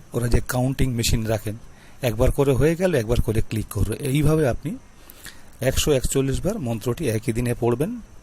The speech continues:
পড়লে আপনার মন্ত্রটি, এই যে জপ করলেন, আপনি সাধনায় সিদ্ধ লাভ করলেন।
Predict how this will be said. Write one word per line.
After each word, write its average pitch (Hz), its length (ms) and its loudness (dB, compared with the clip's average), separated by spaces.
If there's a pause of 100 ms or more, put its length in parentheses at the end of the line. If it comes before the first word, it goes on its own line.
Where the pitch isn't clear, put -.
পড়লে 113 280 2
আপনার 131 240 -2 (500)
মন্ত্রটি, 117 460 0
এই 120 80 0
যে 131 100 4
জপ 117 260 0
করলেন, 156 280 2
আপনি 127 220 -4
সাধনায় 113 520 -2
সিদ্ধ 104 200 -2
লাভ 101 220 -4
করলেন। 95 280 -8